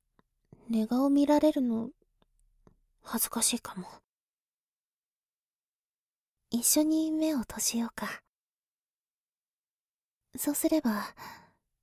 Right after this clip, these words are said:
お互いに寝顔を見られなくて済むし。うん。私が目を閉じた後に、変なことしないでよ。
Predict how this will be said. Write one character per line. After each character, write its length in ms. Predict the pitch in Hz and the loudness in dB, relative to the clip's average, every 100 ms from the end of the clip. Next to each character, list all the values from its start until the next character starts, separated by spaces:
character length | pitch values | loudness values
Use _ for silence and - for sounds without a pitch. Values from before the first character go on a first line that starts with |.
| _ _ _ - | _ _ _ -8
お 40 | |
互 380 | 220 220 233 240 | -6 -2 2 2
い 20 | |
に 180 | 240 240 | 2 0
寝 180 | 226 220 | 0 0
顔 280 | 226 233 240 | 0 0 2
を 60 | |
見 120 | 233 233 | 2 0
ら 120 | 240 | 0
れ 120 | 262 | 0
な 120 | 269 | -2
く 100 | 226 | -4
て 160 | - 190 | -8 -6
済 220 | - - | -4 -2
む 140 | 220 208 | -2 0
し。 280 | - - - - - - - _ _ _ _ _ _ _ _ _ _ _ _ _ _ _ _ _ _ _ _ _ _ _ _ _ _ _ _ - | -2 -2 -20 -20 -20 -20 -20 _ _ _ _ _ _ _ _ _ _ _ _ _ _ _ _ _ _ _ _ _ _ _ _ _ _ _ _ -16
う 20 | 214 | -14
ん。 220 | 196 196 - - _ _ _ - - - - - _ _ - | -14 -18 -20 -20 _ _ _ -20 -20 -20 -20 -20 _ _ -20
私 400 | - 220 - 240 | -10 -2 0 2
が 160 | 240 | 2
目 180 | 240 269 | 4 4
を 40 | |
閉 160 | 233 233 | 4 2
じ 140 | - | 2
た 120 | - 196 | 0 -4
後 160 | - | -4
に、 340 | 190 202 202 - _ _ _ _ _ _ _ _ _ _ _ | -2 -4 -4 -16 _ _ _ _ _ _ _ _ _ _ _
変 200 | 262 254 | -2 -2
な 120 | 220 | -2
こ 100 | 190 | -4
と 100 | 185 | -4
し 200 | - 214 | -4 0
な 100 | 220 | -2
い 60 | |
で 120 | 220 190 | -2 -4
よ。 280 | 208 220 | -8 -10